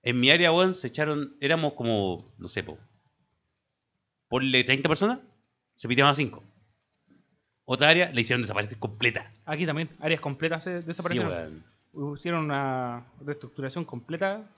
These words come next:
Speaker 2: juntaron subgerencias, crearon gerencias nuevas,
Speaker 1: <laughs>
Speaker 2: weón.
Speaker 1: ¿Y creando gerencias, los culiados?
Speaker 2: Sí, sí, se crearon gerencias nuevas.
Speaker 1: Culiao. Bueno,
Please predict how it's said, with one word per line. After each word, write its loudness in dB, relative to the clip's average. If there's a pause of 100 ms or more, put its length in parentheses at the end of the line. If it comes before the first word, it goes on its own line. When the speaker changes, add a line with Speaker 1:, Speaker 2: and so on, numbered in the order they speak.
(400)
Speaker 2:
juntaron 0
subgerencias, -4 (480)
crearon 4
gerencias -4
nuevas, 0
Speaker 1:
<laughs> -8
Speaker 2:
weón. 2
Speaker 1:
¿Y -2
creando 6
gerencias, 4
los -2
culiados? -4 (180)
Speaker 2:
Sí, -2
sí, -14
se -8
crearon -2
gerencias -6
nuevas. -4 (480)
Speaker 1:
Culiao. -6 (520)
Bueno, -20